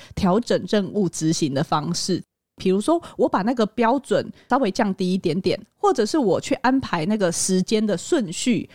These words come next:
或者是我看一下我做事的习惯里面有没有哪一些事情是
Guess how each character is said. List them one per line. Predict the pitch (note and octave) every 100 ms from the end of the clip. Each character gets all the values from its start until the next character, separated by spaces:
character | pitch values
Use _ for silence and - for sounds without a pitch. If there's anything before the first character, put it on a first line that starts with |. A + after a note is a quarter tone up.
| -
或 | _ E4
者 | D4
是 | C#4+
我 | C#4+ G3+ B2 -
看 | - F4+ B3
一 |
下 | G3+ -
我 | - F3
做 | - D#4
事 | B3 C#4+
的 | G#3+ E3
习 | - E3+ F3
惯 | F#3+ C#4 A3
里 | F#3 E3
面 | G3 G3+ - - -
有 | G#3+
没 | F#3
有 | E4
哪 | E4 G#3
一 | D3+
些 | A3 A#3
事 | A3 B3+ A3
情 | - D#3+
是 | D#3+ - D#3+ G#3